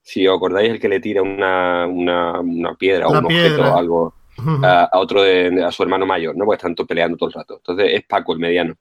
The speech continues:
Speaker 2: Ujú. Pues, eh, está basada en, en la vida de, en la vida y en los recuerdos. De hecho, el padre,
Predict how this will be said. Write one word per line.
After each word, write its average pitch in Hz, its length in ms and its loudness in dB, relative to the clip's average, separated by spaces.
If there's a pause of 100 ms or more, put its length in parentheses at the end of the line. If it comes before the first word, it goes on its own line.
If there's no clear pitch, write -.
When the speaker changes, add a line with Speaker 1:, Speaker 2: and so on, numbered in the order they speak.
(240)
Speaker 2:
Ujú. 127 440 -8 (560)
Pues, 123 200 2 (680)
eh, 120 260 -8
está 135 220 -4
basada 135 380 0
en, 139 160 -2
en 135 280 0
la 131 140 0
vida 143 600 0
de, 135 1120 0
en 120 160 -4
la 123 80 0
vida 139 200 2
y - 20 2
en 175 80 0
los 143 160 0
recuerdos. 123 520 -2
De 98 140 -4
hecho, 135 320 -2 (320)
el 120 200 -2
padre, 147 640 -2